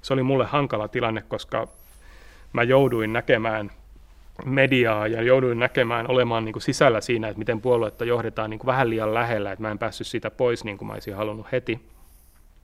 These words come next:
Niin, niin mä en päässyt itsekään vielä välttämättä täysin niinku purkaa sitä mun stressikuormaa, mut sen jälkeen varsinkin, kun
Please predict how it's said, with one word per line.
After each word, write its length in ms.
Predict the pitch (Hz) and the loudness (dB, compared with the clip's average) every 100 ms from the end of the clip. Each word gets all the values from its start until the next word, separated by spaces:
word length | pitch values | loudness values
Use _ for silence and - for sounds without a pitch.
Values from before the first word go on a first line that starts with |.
| - - - - - - - | -20 -20 -20 -20 -20 -20 -10
Niin, 400 | 123 117 107 - - - | -2 -2 -2 -8 -14 -8
niin 280 | 120 113 | -4 -2
mä 140 | 117 131 | 2 2
en 80 | 123 | 2
päässyt 280 | 120 - | 0 0
itsekään 420 | 127 - - 120 107 | -2 -2 -4 -2 0
vielä 220 | 104 104 - | 0 -2 -4
välttämättä 520 | 113 107 110 104 - 113 - | -6 -4 -6 -6 -8 -10 -6
täysin 340 | - 113 117 101 | -4 -2 -4 -8
niinku 160 | 101 | -10
purkaa 380 | - 117 113 110 | -8 -8 -6 -8
sitä 240 | - 113 110 | -8 -8 -8
mun 160 | 110 | -8
stressikuormaa, 880 | - - 131 - 110 113 104 104 104 | -6 -4 -2 -4 -8 -6 -4 -6 -8
mut 140 | 117 | -8
sen 160 | - 165 | 2 4
jälkeen 320 | 147 123 131 | 4 2 -2
varsinkin, 420 | 135 131 127 117 | -2 -2 -6 -10
kun 240 | - 123 | -6 -6